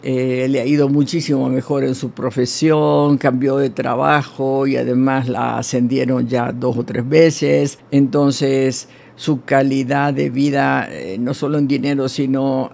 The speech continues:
en todas las áreas de su vida, realmente ha logrado que sea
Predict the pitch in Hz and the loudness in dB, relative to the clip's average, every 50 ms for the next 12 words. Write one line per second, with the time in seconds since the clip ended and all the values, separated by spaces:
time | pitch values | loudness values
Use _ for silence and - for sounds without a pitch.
0 | - - - - - 131 127 123 127 113 98 - - - - - - - - - | -16 -20 -14 -6 -2 0 0 0 0 -2 -4 -10 -18 -20 -20 -20 -20 -12 -4 0
1 | 151 151 147 139 117 120 120 123 139 160 190 185 175 160 143 131 127 127 - - | 0 2 2 2 0 -2 -2 0 2 2 4 4 4 2 2 2 0 -2 -2 -4
2 | 135 120 123 131 135 131 135 143 139 143 - - - - - 123 117 107 123 127 | -4 -2 -2 0 0 0 0 0 0 -2 -2 -6 -14 -14 -12 -10 -10 -8 -6 -2
3 | 139 143 131 135 135 135 135 131 123 - - 135 135 131 131 131 - - - - | 0 2 2 2 4 2 2 2 0 0 0 2 2 2 2 0 -2 -4 -8 -10
4 | - 127 127 127 117 117 127 123 127 120 117 120 127 127 131 123 - - 127 113 | -4 -2 0 0 2 0 0 0 0 0 0 0 0 0 -2 -2 -2 -4 -2 -2
5 | 110 95 90 117 - - - 139 127 123 117 120 123 120 117 | -2 -4 -6 -8 -8 -6 -4 -2 -2 -2 -2 -2 -2 -4 -6